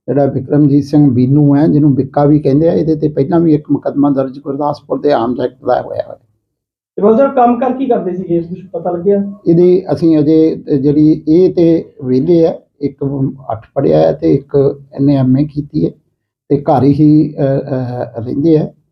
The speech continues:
Speaker 1: ਤੇ ਬਾਕੀ ਜਿਹੜੇ ਵੀ ਅਸੀਂ ਇਹਦੇ 'ਚ ਵਿਕਰਮਜੀਤ ਸਿੰਘ ਦੇ ਵੀ ਅਸੀਂ, ਅਹ, ਜਦੋਂ ਅਰੈਸਟ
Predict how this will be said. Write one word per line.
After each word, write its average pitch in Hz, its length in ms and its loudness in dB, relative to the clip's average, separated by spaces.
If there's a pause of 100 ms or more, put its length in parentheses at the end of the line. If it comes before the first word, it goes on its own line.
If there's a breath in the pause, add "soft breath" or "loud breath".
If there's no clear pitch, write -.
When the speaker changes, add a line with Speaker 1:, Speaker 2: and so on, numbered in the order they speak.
(300)
Speaker 1:
ਤੇ 143 400 4 (240)
ਬਾਕੀ 156 460 0
ਜਿਹੜੇ 147 320 4
ਵੀ 151 440 2
ਅਸੀਂ 147 300 -2
ਇਹਦੇ 143 220 0
'ਚ 147 80 -2
ਵਿਕਰਮਜੀਤ 143 680 0
ਸਿੰਘ 143 240 2
ਦੇ 147 120 2
ਵੀ 143 260 4
ਅਸੀਂ, 135 380 0
ਅਹ, 120 720 -6 (540)
ਜਦੋਂ 139 280 0
ਅਰੈਸਟ 139 200 -4